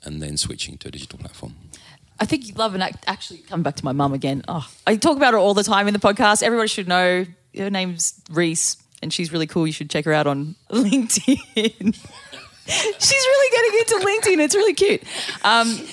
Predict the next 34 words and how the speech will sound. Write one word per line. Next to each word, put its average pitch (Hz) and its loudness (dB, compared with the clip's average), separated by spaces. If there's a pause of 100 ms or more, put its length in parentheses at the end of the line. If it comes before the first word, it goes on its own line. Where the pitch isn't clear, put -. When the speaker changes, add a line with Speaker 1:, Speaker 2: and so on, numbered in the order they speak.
(200)
Speaker 2:
so 226 2
this 254 0
is 269 -4
one 214 4
you 202 2
wa-, 185 4
might 180 4
wanna 175 4
steal. 170 2
Okay, 175 4
so 214 2
she 330 0
has - -4
to 202 -8
educate 175 -6
people 151 -6
who 156 -2
are 151 0
working 147 -2
in 123 -8
this - -6
space, - -6
right? 131 -6
Not 480 -4
unlike 226 -6 (280)
the 233 -6
rest 175 -8
of 165 -14
us 151 -6
do 135 -6
in 131 -4
our 107 -2
own 135 -4
spaces. - -8